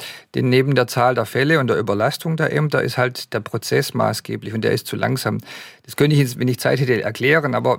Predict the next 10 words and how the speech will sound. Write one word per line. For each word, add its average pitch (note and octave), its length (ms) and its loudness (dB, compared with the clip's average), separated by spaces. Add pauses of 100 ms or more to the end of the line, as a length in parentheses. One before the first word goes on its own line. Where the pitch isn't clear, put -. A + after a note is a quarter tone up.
wir A#2 120 -4
brauchen C3 560 0 (100)
länger, B2+ 580 2 (140)
sehr D3+ 200 0
viel C#3+ 300 -4
mehr B2+ 460 0
Zeit C3+ 460 -2 (400)
als B2 160 -2
das - 200 -4
Virus, C3+ 480 0